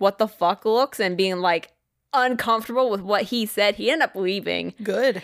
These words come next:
Speaker 1: He ended up getting up and leaving shortly afterwards. He said something else,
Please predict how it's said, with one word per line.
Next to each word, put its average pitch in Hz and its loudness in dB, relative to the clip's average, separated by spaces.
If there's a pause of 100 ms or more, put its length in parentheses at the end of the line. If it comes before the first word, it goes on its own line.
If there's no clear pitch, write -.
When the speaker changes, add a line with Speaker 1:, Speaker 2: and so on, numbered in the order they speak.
(120)
Speaker 1:
He 233 2
ended 294 2
up 220 -6
getting 220 2
up 196 2
and 190 -2
leaving 208 0
shortly 240 0
afterwards. 285 0 (160)
He 285 2
said 392 0
something 240 -2
else, 180 0